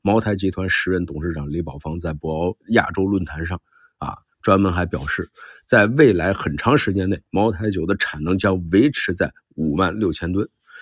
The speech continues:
这个产能其实就是去年刚达到啊，但是这个未来很长时间看来已经到了。这个事情呢，对于茅台股价理论上确实会实现一定的支撑。毕竟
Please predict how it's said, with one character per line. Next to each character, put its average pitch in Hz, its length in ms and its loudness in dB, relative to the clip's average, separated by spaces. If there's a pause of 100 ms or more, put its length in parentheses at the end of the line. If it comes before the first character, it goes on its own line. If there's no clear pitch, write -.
这 147 120 6
个 117 80 4
产 71 300 -4
能 90 220 -2 (360)
其 - 80 -14
实 156 160 -2
就 - 140 -4
是 101 60 -4
去 - 220 -6
年 95 180 0
刚 104 200 -2
达 95 100 -8
到 98 260 -6 (300)
啊， 85 180 -8 (160)
但 98 180 -2
是 90 120 -6
这 98 160 0
个 87 120 -4 (180)
未 104 260 4
来 80 160 -4
很 76 180 -6
长 78 180 -6
时 78 160 -6
间 82 180 -6
看 - 180 -8
来 78 80 -4
已 73 80 -6
经 73 180 -10
到 80 220 -6
了。 - 80 -16 (800)
这 147 120 6
个 135 60 6
事 127 160 2
情 101 160 2
呢， 92 80 -2 (200)
对 117 160 6
于 117 100 8
茅 107 240 4
台 120 180 0
股 - 320 -6
价 - 200 -2 (340)
理 85 260 -2
论 107 240 4
上 80 160 -6 (160)
确 85 200 -2
实 73 120 -6
会 76 160 -6
实 71 200 -6
现 71 280 -6 (140)
一 80 80 -4
定 80 180 -2
的 71 100 -8
支 78 140 -6
撑。 76 180 -8 (500)
毕 117 160 4
竟 110 180 2